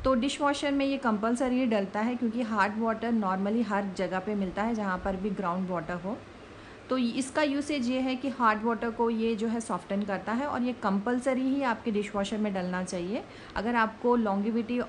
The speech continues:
of, अ, dishwasher चाहिए, मतलब ज़्यादा सालों तक काम करे,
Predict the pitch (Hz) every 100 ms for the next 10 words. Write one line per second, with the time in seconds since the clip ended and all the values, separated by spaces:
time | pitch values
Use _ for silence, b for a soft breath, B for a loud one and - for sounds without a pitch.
0 | 185 202 202 208 - 165 185 185 202 214
1 | 196 196 214 208 214 247 226 240 220 185
2 | 214 185 220 262 233 233 233 220 214 202
3 | 208 202 - - - 196 220